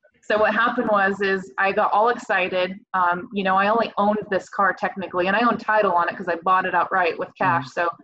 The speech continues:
Speaker 1: I, I owned my first three fifty-six. That was the car. And then in the midst of that, I had bought a license plate frame that I had saw on another friend's car.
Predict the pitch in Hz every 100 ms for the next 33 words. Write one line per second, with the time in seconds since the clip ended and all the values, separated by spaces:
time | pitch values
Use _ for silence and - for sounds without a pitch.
0 | - _ _ 180 190 196 196 - _ _
1 | - - 196 202 220 233 247 226 208 220
2 | 214 - 208 185 196 202 202 - - 175
3 | 202 202 202 202 175 185 208 180 160 165
4 | - _ - 208 220 220 214 220 208 226
5 | 220 220 220 185 180 180 - 190 196 180
6 | - 190 202 202 - 185 180 - _ _
7 | - 202 208 240 240 220 - 208 175 -
8 | 190 190 190 190 185 180 - - 202 196
9 | 185 180 185 185 196 185 - 196 185 175
10 | - 190 175 175